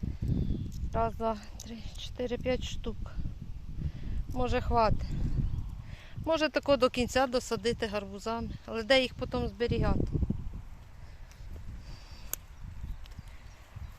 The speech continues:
Тут в мене базилік посіяний. Нічого нема. Не взійшло. Тут нічого не взійшло.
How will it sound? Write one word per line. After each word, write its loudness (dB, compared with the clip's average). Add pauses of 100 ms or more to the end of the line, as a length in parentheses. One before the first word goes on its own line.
(1040)
Тут -2
в 0
мене 4
базилік 0 (100)
посіяний. 0 (1700)
Нічого 2
нема. 2 (640)
Не 2
взійшло. 0 (1000)
Тут -2
нічого 2
не 2
взійшло. 0